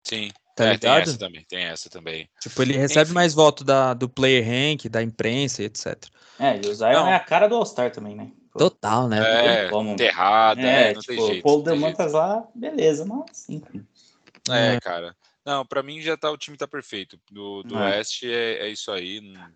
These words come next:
Speaker 1: eu acho que o Zion entra muito nisso que o Marcelão falou, de ser o cara do All-Star, daquele cara que vai meter as enterradas absurdas, que a galera gosta de ver, né, cara? A gente sempre recomenda a todo mundo que não gosta tanto de basquete,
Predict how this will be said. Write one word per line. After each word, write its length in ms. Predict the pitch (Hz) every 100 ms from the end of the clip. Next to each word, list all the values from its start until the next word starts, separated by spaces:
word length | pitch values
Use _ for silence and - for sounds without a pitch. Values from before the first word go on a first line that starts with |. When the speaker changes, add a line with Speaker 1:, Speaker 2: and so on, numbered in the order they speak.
| _ -
Speaker 1:
eu 80 |
acho 140 | 95 -
que 40 |
o 20 | 98
Zion 360 | 101 101 98 92
entra 220 | 98 104
muito 200 | 98 104
nisso 220 | 107 -
que 60 | 117
o 40 |
Marcelão 380 | 110 101 104 101
falou, 340 | - 87 90
de 120 | 98 90
ser 220 | - 98
o 80 | 95
cara 300 | - 95 98
do 140 | 98
All-Star, 640 | 104 107 - 90 90 98
daquele 260 | 82 80 90
cara 220 | - 95
que 140 | - 95
vai 180 | 98 - - _
meter 200 | 98 - 104
as 120 | 95
enterradas 380 | 101 104 95 98
absurdas, 880 | 98 - - 92 104 107 92 87 85
que 120 | -
a 80 | 202
galera 280 | 240 247 247
gosta 300 | 220 208 202
de 40 |
ver, 260 | 147 170 156
né, 100 | 131
cara? 260 | 82 76 - _ _
A 40 | 101
gente 100 | 95
sempre 240 | 123 147
recomenda 400 | 135 147 113 113
a 20 |
todo 200 | 110 113
mundo 240 | 110 113 110 - _ _ _
que 180 | - 110 -
não 300 | 123 160 151
gosta 420 | 113 131 - 117 -
tanto 540 | - 131 143 127 - 98
de 240 | - 98
basquete, 760 | 95 90 - 104 113 110 -